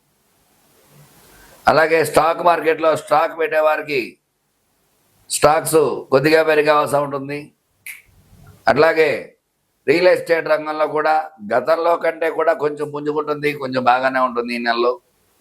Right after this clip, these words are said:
అలాగే సినీ పరిశ్రమ వారికి కూడా ఖచ్చితమైన అనుకూలత ఉంది. ఈ నెలలో సినిమాలు రిలీజ్ చేసినట్లయితే సినిమాలో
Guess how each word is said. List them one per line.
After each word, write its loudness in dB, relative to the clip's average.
అలాగే 2
సినీ 2
పరిశ్రమ 0
వారికి -4
కూడా 2
ఖచ్చితమైన 0
అనుకూలత -2
ఉంది. -6
ఈ 2
నెలలో 4
సినిమాలు 2
రిలీజ్ 0
చేసినట్లయితే 0
సినిమాలో 2